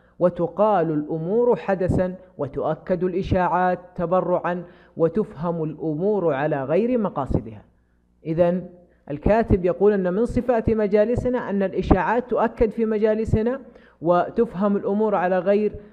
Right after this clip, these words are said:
مقاصدها، والأمور تقال حدسا من دون تأكد. "ويدخل آباؤنا إلى المجلس الممتلئ بالأفراد،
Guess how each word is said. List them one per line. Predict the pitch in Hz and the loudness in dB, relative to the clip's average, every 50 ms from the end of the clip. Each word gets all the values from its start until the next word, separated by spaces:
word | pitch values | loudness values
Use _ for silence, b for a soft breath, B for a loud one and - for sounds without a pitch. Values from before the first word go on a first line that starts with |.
| B B | B B
مقاصدها، | - 185 180 - 196 202 - 240 226 208 214 202 185 196 196 190 | -6 -6 -2 0 2 4 4 4 4 2 0 0 2 2 0 2
والأمور | 180 185 190 202 - - 202 202 208 214 214 196 | 2 2 0 0 0 0 -2 0 0 0 -2 -2
تقال | - - 180 170 - 185 190 190 185 185 185 175 165 | -4 -6 -8 -4 0 0 2 2 2 2 0 -2 -4
حدسا | - - 190 185 196 190 - - 185 | -2 -4 -2 0 0 2 2 2 0
من | 185 175 170 165 165 156 | 0 -4 -4 -6 -4 0
دون | 170 175 170 165 175 202 240 262 - B B B B _ | 0 2 2 2 2 0 0 -2 -6 B B B B _
تأكد. | - - 135 151 151 - - - 135 135 131 131 - - _ _ _ _ _ _ _ _ _ _ _ _ _ _ _ _ _ _ _ _ _ _ _ _ _ | 4 4 4 4 -2 -4 -8 -8 -6 -6 -6 -8 -12 -20 _ _ _ _ _ _ _ _ _ _ _ _ _ _ _ _ _ _ _ _ _ _ _ _ _
"ويدخل | - 156 160 180 202 - - - 208 208 196 190 - | -2 2 2 2 2 0 -2 -2 2 2 2 2 2
آباؤنا | 185 190 185 170 185 190 190 165 - 185 196 190 185 185 160 | 2 0 2 2 2 2 2 2 2 0 0 0 -2 -2 -2
إلى | - 185 185 185 | -2 -2 0 0
المجلس | 185 180 180 185 185 175 170 175 185 175 - 190 | 0 0 0 -2 -2 -4 -4 -6 -8 -6 -6 -6
الممتلئ | 185 180 185 185 180 175 - 185 185 185 170 175 175 | -4 -4 -4 -4 -4 -2 -2 -2 -2 -2 -2 -4 -2
بالأفراد، | 160 180 180 - - 165 - - 180 185 208 247 269 | -2 -4 -4 -4 -8 -8 -6 -2 -2 0 0 -2 -2